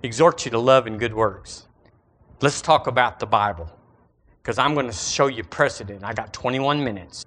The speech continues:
I'm gonna show you in the Bible where it's already here, that this isn't something that we just speculate on Ephesians three twenty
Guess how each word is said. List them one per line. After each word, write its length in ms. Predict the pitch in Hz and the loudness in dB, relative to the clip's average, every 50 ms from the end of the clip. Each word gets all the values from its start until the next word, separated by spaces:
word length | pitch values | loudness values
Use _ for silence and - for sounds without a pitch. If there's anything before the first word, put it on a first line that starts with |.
| _ _ _ | _ _ _
I'm 360 | - _ _ _ _ _ 120 | -20 _ _ _ _ _ -8
gonna 60 | 113 - | -6 -4
show 240 | - - - 143 | -2 2 4 4
you 160 | 143 131 123 123 | 4 2 0 -2
in 80 | 120 | -2
the 80 | 113 104 | -4 2
Bible 400 | 101 120 123 131 127 120 104 98 | 2 4 4 6 4 2 0 -4
where 200 | 104 113 107 107 | -2 -2 -2 -2
it's 140 | 101 - 123 | -2 2 2
already 340 | 113 110 110 110 107 104 | 4 4 2 0 -2 -4
here, 360 | 92 87 110 113 107 95 85 - - - _ _ _ _ _ _ - _ - | -8 -8 -8 -8 -8 -8 -10 -16 -20 -20 _ _ _ _ _ _ -20 _ -6
that 180 | - 110 - - | -6 -6 0 2
this 220 | 160 165 160 - | 2 2 4 2
isn't 300 | 190 175 147 170 156 120 | 0 0 0 -2 -8 -8
something 440 | - - 170 - 117 - 143 120 113 | -2 -2 0 0 0 -4 -8 -6 -6
that 160 | 117 117 120 | -6 -6 -4
we 140 | 127 131 131 | -6 -6 -4
just 240 | 117 127 120 - - | -4 -6 -6 -6 -8
speculate 580 | - - 160 151 - - - 139 131 131 127 | -6 -2 -2 -2 -2 -2 0 2 2 4 4
on 180 | 120 117 117 113 | 2 -2 -2 -4
Ephesians 520 | 107 - - 139 135 113 113 113 104 92 | -8 -6 -4 -4 -4 -4 -6 -8 -10 -10
three 220 | - - 127 120 113 | -6 -2 -2 0 0
twenty 420 | - - 131 127 120 110 98 90 | 0 0 0 0 0 0 -2 -8